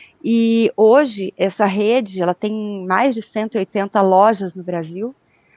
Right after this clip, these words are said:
Ah, nós escolhemos uma loja no estado de São Paulo pra poder estudar, e por ano essa loja coloca quatro milhões em produtos no aterro. Sabe o que é isso?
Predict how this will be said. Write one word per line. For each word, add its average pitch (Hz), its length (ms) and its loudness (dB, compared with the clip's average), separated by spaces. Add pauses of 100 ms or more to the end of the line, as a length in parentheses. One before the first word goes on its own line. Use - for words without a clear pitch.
(160)
Ah, 214 440 4
nós 220 180 2
escolhemos 240 440 2
uma 302 200 2
loja 233 300 4
no 214 60 -8
estado 202 260 -2
de - 60 -20
São 196 140 -8
Paulo 196 320 0
pra 202 140 -10
poder 175 220 -10
estudar, 180 480 -6 (1300)
e 233 440 2 (240)
por 311 180 2
ano 277 540 4
essa 233 300 0
loja 214 500 0
coloca 214 560 0
quatro - 580 -2
milhões 226 920 -6 (480)
em 220 220 -6
produtos 202 920 -8
no 190 140 -6
aterro. 185 580 -8 (560)
Sabe 247 180 2
o - 20 -16
que 269 80 2
é 247 80 6
isso? 240 340 -4